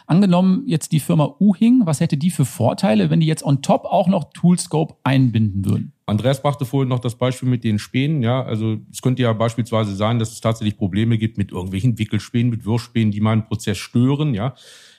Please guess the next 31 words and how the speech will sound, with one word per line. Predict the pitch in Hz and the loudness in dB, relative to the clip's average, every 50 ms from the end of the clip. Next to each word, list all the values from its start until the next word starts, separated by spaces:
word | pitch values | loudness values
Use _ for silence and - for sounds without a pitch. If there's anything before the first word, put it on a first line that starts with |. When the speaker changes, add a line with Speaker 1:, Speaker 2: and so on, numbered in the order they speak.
| _ _ | _ _
Speaker 2:
Wir | - 127 131 123 | 0 2 2 2
würden | 139 139 135 135 | 2 0 0 0
die | 135 | 0
über | 135 131 127 | 0 2 2
das | 120 123 113 117 | 0 0 -2 -4
Toolscope, | - 131 131 - - - 127 120 120 113 117 | -4 -4 -4 -4 -2 0 0 0 0 -2 -4
diese | 110 110 113 | -2 -2 -2
Spanbildung, | 107 - - _ 110 107 113 120 127 123 117 123 120 120 113 | -2 -4 -4 _ 0 0 2 2 2 2 2 2 2 2 0
diese | 107 104 101 | 0 -2 -2
ungewollte | 107 123 123 117 110 110 113 107 - 101 | 0 0 0 0 0 0 -2 -2 -2 -6
Spanwickel | - - - 110 117 120 113 107 117 113 127 117 | -8 -4 -2 0 0 0 0 -2 -2 -2 -2 0
am | 101 104 101 92 | 0 0 0 2
Bohrer | 107 123 127 120 120 110 | 0 0 2 0 0 0
beispielsweise, | 113 117 117 117 - 110 - - 110 113 117 104 104 | 0 -2 -2 -2 -6 -8 -4 -2 -2 -2 0 0 -2
der | 98 104 101 | -2 0 0
mir | 101 95 | 0 -2
vielleicht | - 107 104 98 - - | -2 -2 -4 -4 -4 -4
die | 101 90 92 95 | -6 -4 -4 -6
Bohrung | 90 92 120 117 117 117 104 - _ _ _ _ | -4 -2 0 0 0 -2 -2 -6 _ _ _ _
versaut, | - - 110 95 - 107 117 120 107 - | -4 -2 -2 0 0 0 0 0 0 0
sag | 113 113 | 0 0
ich | 110 107 | 2 2
mal | 120 117 | 2 2
auf | 110 110 - | 2 0 0
gut | - 117 113 - | -2 -4 -2 -2
Deutsch, | 117 120 120 117 104 | -2 -2 -2 -2 -2
ja, | 104 117 120 | -2 -2 -2
oder | 110 98 98 | -2 -4 -4
die | 92 95 | -4 -4
Oberfläche | 107 110 117 104 113 117 110 110 | -2 -2 -2 -2 -2 -4 -4 -4
zerkratzt, | - 117 113 113 - 113 113 - - | -4 -4 -4 -2 -2 -4 -4 -6 -12